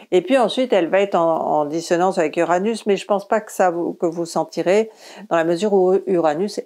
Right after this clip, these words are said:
est en bon aspect avec vous. Donc, ça ne peut pas jouer, euh, un rôle très déterminant, euh, dans votre vie. Ce qui est plus déterminant, à mon avis, c'est la conjonction, hein, entre, euh, Vénus et, et Saturne, euh,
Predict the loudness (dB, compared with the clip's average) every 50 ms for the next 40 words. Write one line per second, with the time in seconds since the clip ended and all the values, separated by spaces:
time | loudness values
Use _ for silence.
0 | _ 0 0 2 0 -2 0 0 0 0 0 -2 -4 -6 -4 -2 -2 -2 -2 -2
1 | -4 -4 0 0 0 -2 -2 -4 -6 -4 -4 -4 -4 -6 -4 -2 0 0 0 -2
2 | -4 -2 -2 0 0 -2 -6 -4 -6 -6 -2 0 0 2 2 2 2 0 0 -2
3 | -2 0 2 4 4 4 4 4 4 4 2 2 0 -2 -6 -14 -20 -20 -20 -16
4 | -6 -4 -2 -2 -2 -2 0 2 2 4 4 2 2 2 0 -2 -4 -6 -4 0
5 | 0 2 2 2 2 0 0 2 0 -2 -2 0 0 -2 0 0 2 2 2 2
6 | 2 2 0 -2 -2 -2 -2 -2 -2 -2 -2 -4 -2 -2 -2 0 0 -2 -4 -2
7 | -2 -4 -2 0 -2 -4 -4 -6 -12 -20 -20 -20 _ -6 0 0 0 2 2 2
8 | 2 4 2 2 2 2 2 2 0 0 2 2 2 2 2 2 2 2 2 2
9 | 2 2 -2 0 2 2 2 2 2 2 2 2 2 2 0 -2 -2 -2 -2 -2
10 | -2 -2 -2 0 0 0 0 -2 -2 -2 -2 -4 -4 -6 -8 -2 0 2 2 4
11 | 2 0 0 -2 -2 -2 -4 -4 -4 -4 -6 -4 -2 -2 -2 -2 -4 -6 -4 -4
12 | -2 -2 -2 -4 -6 -6 -6 -6 -6 -6 -4 -4 -6 -6 -6 -2 0 2 4 4
13 | 4 2 0 -2 -6 -10 -18 -20 -20 -20 -20 -10 _ 0 2 4 4 4 2 0
14 | -2 -6 -10